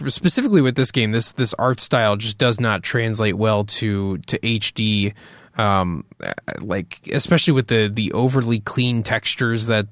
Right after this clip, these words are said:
that are on everybody. So, I don't know. Maybe, maybe it's just a taste thing. Could just be me. Uh, but,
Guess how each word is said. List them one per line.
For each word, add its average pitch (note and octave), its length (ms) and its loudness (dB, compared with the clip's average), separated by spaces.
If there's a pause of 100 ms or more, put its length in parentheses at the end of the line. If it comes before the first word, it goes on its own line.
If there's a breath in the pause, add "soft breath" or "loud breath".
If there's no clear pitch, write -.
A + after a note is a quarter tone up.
that A2+ 120 0
are G#2 120 2
on G#2+ 180 0
everybody. A#2 420 2
So, E2+ 220 -4 (260)
I A#2 160 0
don't G2+ 120 0
know. F#2+ 80 -4
Maybe, C#3+ 240 2
maybe C#4 240 6
it's F3+ 100 2
just F3 180 0
a A#2 60 0
taste G#2 300 0
thing. F2 220 -8
Could C#4 180 2
just A3+ 160 2
be G#3 100 6
me. G#2 260 0 (540 loud breath)
Uh, A2 180 2
but, A2 280 2